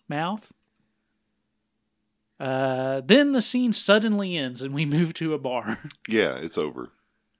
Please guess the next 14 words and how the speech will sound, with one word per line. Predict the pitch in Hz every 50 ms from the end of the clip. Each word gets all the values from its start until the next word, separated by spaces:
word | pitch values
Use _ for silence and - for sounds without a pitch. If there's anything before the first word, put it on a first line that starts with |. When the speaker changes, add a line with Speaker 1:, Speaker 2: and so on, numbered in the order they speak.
| _ _ _ _ _ _ _ _ _ _ _ _ _ _ _ _ _ _ _ _ _ _ _ _ 185
Speaker 1:
We | 170 160 175 170
see | - - 226 220 220 220 214 220 220
a | 202
couple | - - 202 208 202 - 226 202 196
girls | 175 185 180 185 190 190 185 -
sharing | - - 180 175 180 180 180 180 175 160
drinks. | 139 - 147 151 151 143 135 139 143 - - - -
Uh, | - 135 123 123 127 123 123 127
this | 147 165 160 - -
is | 175 156 151 151 147 143 135 123
Jade | 127 - 160 156 156 160 151
Wong | 147 151 143 143 143 143 147 156 156
playing | - - 156 143 135 139 139 135 139 131 - _ - 139
Jane. | 131 131 127 127 123 123 143 175